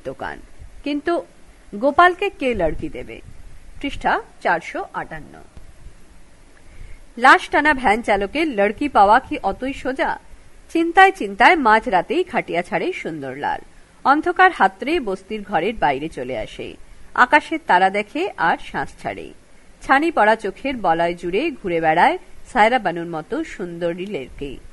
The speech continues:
গোপালের বউ। সেই গোপাল শেষ পর্যন্ত লাশ হয়ে গেল।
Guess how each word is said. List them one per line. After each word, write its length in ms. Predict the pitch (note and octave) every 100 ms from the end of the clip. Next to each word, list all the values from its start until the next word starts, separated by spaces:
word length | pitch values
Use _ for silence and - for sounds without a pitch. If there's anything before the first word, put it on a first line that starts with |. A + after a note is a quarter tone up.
| -
গোপালের 440 | F#3+ F3+ E3 C#3 C3
বউ। 280 | D3+ C3 - - - - - - - -
সেই 320 | - - F#4+ C#4+
গোপাল 440 | F#3 E3+ A#3 G4+
শেষ 280 | - F3+ -
পর্যন্ত 480 | F3 D#3+ E3+ E3+ D#4
লাশ 460 | E4 D#3+ D#3 -
হয়ে 120 | A#2
গেল। 280 | G#2 A2 E2